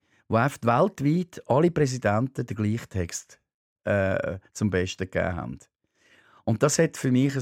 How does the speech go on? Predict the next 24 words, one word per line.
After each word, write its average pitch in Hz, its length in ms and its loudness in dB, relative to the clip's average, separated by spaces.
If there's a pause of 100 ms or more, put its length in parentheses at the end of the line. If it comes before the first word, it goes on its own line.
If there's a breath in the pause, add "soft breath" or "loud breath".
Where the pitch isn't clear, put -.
das 110 80 -4
erste 131 340 0
Mal 120 220 2
so, 104 240 -2
äh, 95 280 0
was 95 160 -4
läuft 87 320 -4
da 117 80 0
jetzt 110 200 -2
genau? 87 400 -2
Also, 104 240 0 (180)
es - 140 -10
reden 95 220 -4 (100)
alle 156 420 0
vom 117 260 0
Gleichen. 92 500 -6 (680 soft breath)
Und, 117 380 4 (540)
äh, 85 200 0 (240)
alle, 160 540 2 (120)
äh, 120 60 0
reden 123 760 2 (1000)
in 127 200 2
eine 117 320 4
Richtung, 165 500 2